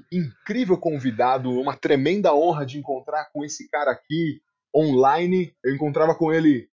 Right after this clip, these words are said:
cara a cara muitos e muitos dias da semana, a gente trocava muitas ideias fervorosas a respeito de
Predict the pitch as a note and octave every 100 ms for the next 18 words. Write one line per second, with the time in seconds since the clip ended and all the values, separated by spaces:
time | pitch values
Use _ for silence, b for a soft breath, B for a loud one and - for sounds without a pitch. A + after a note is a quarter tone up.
0 | - F#3+ F3 - E3+ D3+ C#3+ A#2 - b
1 | b - D3 E3+ G3+ F#3+ E3 E3 D#3+ D3+
2 | C3+ C#3+ C3 - D#3 B2+ B2+ D#3+ D#3+ C3
3 | C#3+ - C#3 C#3 C3+ D3 D#3+ D3+ D3 C#3
4 | C#3+ - D#3 D3 C#3 C#3 C#3+ C3+ C#3 C3+
5 | C3+ C#3 C#3 C3+